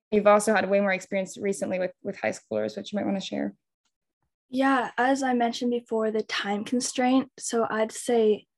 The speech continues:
Speaker 2: my biggest recommendation for anyone that wants to get involved is find something you're already doing and then make that your climate activism.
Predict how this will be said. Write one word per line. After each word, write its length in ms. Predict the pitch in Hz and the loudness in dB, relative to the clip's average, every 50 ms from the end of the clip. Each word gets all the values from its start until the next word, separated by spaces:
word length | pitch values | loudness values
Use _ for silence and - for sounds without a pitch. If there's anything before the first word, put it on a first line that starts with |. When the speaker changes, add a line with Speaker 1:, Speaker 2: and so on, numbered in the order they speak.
| _ - | _ 0
Speaker 2:
my 120 | 233 226 | 0 2
biggest 400 | 226 - 226 226 240 233 233 - | 4 6 6 8 6 6 4 2
recommendation 600 | 233 233 - 233 233 226 226 220 220 - 233 233 | 0 2 2 2 2 2 2 2 0 0 -2 -4
for 220 | - - 233 - | -2 -4 -4 -2
anyone 320 | - 220 233 240 247 247 247 | -2 0 0 2 0 0 0
that 120 | 233 220 | 0 0
wants 220 | 226 226 226 226 - | 0 -2 -2 -2 -2
to 60 | 233 | 0
get 140 | 226 226 226 | 2 2 2
involved 460 | 220 214 214 202 202 214 226 233 - - 127 - - - - | 2 2 2 2 2 2 0 0 -4 -14 -16 -16 -16 -6 0
is 160 | - 233 - | 0 0 0
find 340 | - - 233 226 233 254 269 | 0 0 2 4 6 6 4
something 400 | 277 - 320 320 294 - 320 285 | 4 4 0 0 2 4 4 6
you're 200 | 262 233 - - | 6 4 2 0
already 400 | 214 220 220 226 226 214 214 208 | 0 0 2 2 0 0 -2 -2
doing 460 | 190 196 196 196 202 214 226 247 262 _ - | -2 -2 -2 -2 -2 -4 -4 -6 -8 _ -6
and 120 | - 220 214 | -2 0 2
then 280 | 220 214 214 208 - _ _ _ - | 2 2 0 -2 -4 _ _ _ -4
make 440 | 214 208 220 220 220 220 214 190 - | -2 2 4 4 4 2 0 -4 -2
that 280 | 208 196 - - - | 0 0 0 -2 -2
your 140 | - 214 208 | -4 -6 -6
climate 380 | 202 - 220 208 208 202 196 - | -4 -4 -2 0 0 0 0 -2
activism. 720 | - 196 196 - 214 202 208 208 208 220 214 214 214 214 | -4 -4 -4 -2 0 2 2 2 2 0 -2 0 -2 -4